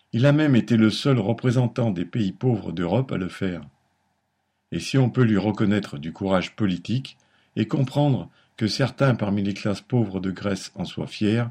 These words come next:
il faut regarder les choses en face. Que reste-t-il du Tsipras qui promettait d'arrêter l'austérité mortelle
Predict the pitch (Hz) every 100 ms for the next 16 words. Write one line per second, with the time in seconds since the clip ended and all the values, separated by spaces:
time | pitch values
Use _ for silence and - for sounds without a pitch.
0 | _ _ _ _ - 117 98 131 123 95
1 | 92 92 101 87 120 98 85 - 87 78
2 | - - _ _ _ _ _ _ _ _
3 | - - 143 143 - - 139 139 104 101
4 | - 101 - 104 110 - 107 - 101 98
5 | 98 101 92 90 - 107 95 - 104 101
6 | 98 101 95 107 - 113 117